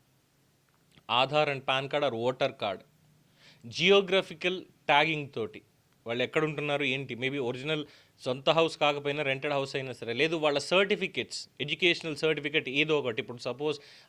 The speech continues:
ఐడెంటిటీ కార్డు కావాలి ఫస్ట్ ఏదైనా అంటే, టెన్త్ క్లాస్ ఉన్న పిల్లాడికి ఏముంటుంది, టెన్త్ క్లాస్ అయిపోయిన తర్వాత ప-, ఫలానా ఐడీ కార్డు కావాలంటే ఏమొస్తుంది, ఓటర్ కార్డు కూడా రాదు. So ఐడెంటిఫికేషన్ కోసం ఏం వాడతాం, టెన్త్ క్లాస్ సర్టిఫికెట్ వాడతాం. So అలాంటిది ఒక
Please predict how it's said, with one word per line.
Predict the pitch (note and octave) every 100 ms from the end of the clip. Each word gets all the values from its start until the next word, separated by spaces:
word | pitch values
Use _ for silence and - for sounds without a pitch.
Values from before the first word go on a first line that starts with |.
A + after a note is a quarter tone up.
| A#2
ఐడెంటిటీ | C#3 D#3+ D#3+ E3
కార్డు | D#3+ D3+ D3 C#3+ C3+ C3+ C#3
కావాలి | C#3 C#3+ C#3
ఫస్ట్ | C#3 - D3
ఏదైనా | C3+ C3+ C3 B2
అంటే, | C#3 B2+ C#3 - _ _ C3
టెన్త్ | C3+
క్లాస్ | E3+ E3+ D3+
ఉన్న | D#3+ D#3+ D#3 D3+
పిల్లాడికి | C#3+ D3 D#3 C#3+
ఏముంటుంది, | D3+ D3+ D3 D3+ D#3+
టెన్త్ | B2+ A#2+
క్లాస్ | D3 C#3
అయిపోయిన | C#3+ C#3+ C#3
తర్వాత | C#3 C3+ C#3 C#3 C#3 -
ప-, | A#2+ A2
ఫలానా | B2+ B2+ B2+ B2
ఐడీ | C#3 C#3+
కార్డు | C3+
కావాలంటే | C3+ C3+ C3 C3+
ఏమొస్తుంది, | C3+ C3+ C3+ C3+
ఓటర్ | B2 C#3
కార్డు | C#3 C3+
కూడా | C3+ B2+
రాదు. | G#2+ G#2 _ _ _ _ -
So | D#3 C#3+
ఐడెంటిఫికేషన్ | D3+ E3 D#3 E3+ F3 D#3
కోసం | D3+
ఏం | D3+
వాడతాం, | E3 D#3 E3 D#3+
టెన్త్ | D3+ D#3 D#3
క్లాస్ | D#3 C#3+ -
సర్టిఫికెట్ | C3+ B2 B2 B2+
వాడతాం. | A#2+ G#2+ G2+ - _ _ _ - - -
So | F3 F3+
అలాంటిది | D3+ F#3 G3+ F#3+ F#3
ఒక | E3+ D#3